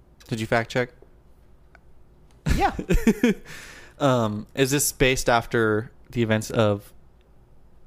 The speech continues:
Speaker 1: the Infinity Saga?
Speaker 2: Hong Kong actor, Chinese. Yes. They actually didn't say, so I'm assuming.
Speaker 1: Okay. Is Hong Kong its own place? I never understood that.
Speaker 2: It's the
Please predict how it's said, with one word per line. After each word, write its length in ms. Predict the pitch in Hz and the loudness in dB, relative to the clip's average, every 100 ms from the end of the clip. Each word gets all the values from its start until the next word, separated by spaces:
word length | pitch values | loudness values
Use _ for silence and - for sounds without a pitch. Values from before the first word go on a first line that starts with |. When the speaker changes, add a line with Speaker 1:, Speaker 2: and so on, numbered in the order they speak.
| - - - - - - | -20 -20 -20 -20 -20 -20
Speaker 1:
the 160 | - 120 | -4 -2
Infinity 440 | 110 110 120 131 | -2 -2 -2 -2
Saga? 320 | 139 139 147 185 - - - - | -2 -2 -2 -4 -10 -20 -20 0
Speaker 2:
Hong 180 | 202 185 | 0 0
Kong 220 | 170 151 | -4 -6
actor, 280 | 113 - 107 | -8 -10 -16
Chinese. 500 | - 139 101 - - - - - - - | -10 -10 -12 -16 -18 -18 -20 -20 -20 -12
Yes. 1200 | 160 165 170 175 180 185 190 302 - - - - | -8 -6 -4 -2 0 2 2 0 -2 -6 -6 -4
They 140 | 190 208 | -2 0
actually 260 | 196 202 | 0 -4
didn't 200 | 175 175 | -2 -2
say, 200 | 151 156 | -2 -2
so 100 | 151 | -2
I'm 80 | 135 | -4
assuming. 320 | 110 117 95 - - - - - - | -6 -6 -10 -14 -20 -20 -20 -20 -8
Speaker 1:
Okay. 320 | 120 113 104 - - - - | -6 -4 -6 -8 -20 -20 0
Is 160 | - - | 2 4
Hong 200 | 240 381 | 2 2
Kong 220 | 370 370 | -2 0
its 140 | 392 | 0
own 140 | 220 214 | 0 0
place? 440 | 165 180 185 - - | 0 0 -2 -8 -10
I 40 | - | -6
never 160 | 180 | -2
understood 340 | 180 143 - 120 | 0 -2 -4 -2
that. 80 | 107 | -2
Speaker 2:
It's 100 | 101 | -2
the 120 | 160 | -8